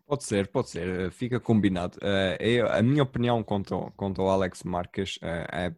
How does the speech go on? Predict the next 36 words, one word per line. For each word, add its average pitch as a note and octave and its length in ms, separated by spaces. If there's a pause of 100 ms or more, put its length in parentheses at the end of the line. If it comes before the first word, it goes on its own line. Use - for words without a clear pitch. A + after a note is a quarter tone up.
basicamente G2+ 1000
a G#2+ 120
mesma, G#2 560 (400)
mas A2+ 280
tendo A#2+ 360
às A2+ 140
vezes G#2+ 300
acompanhado G#2 760
o F2+ 280
Mundial G2 360
de F#2+ 80
Moto G2 320
dois, G2+ 520
eh, - 240
claro, F2+ 340
mais F#2 240
quando F#2+ 220
o - 20
Miguel G2 300
Oliveira G2 400
estava G2+ 260
lá, A#2+ 260
e D#3 240
às G2+ 140
vezes G#2 220
também G2 280 (480)
o C#3 140
Mundial B2+ 340
de A#2 120
Moto A2+ 320
três, A2 400
é, - 260
é A#2 140
assim, F#2+ 360 (120)
o, G#2+ 680 (460)
é, E2 220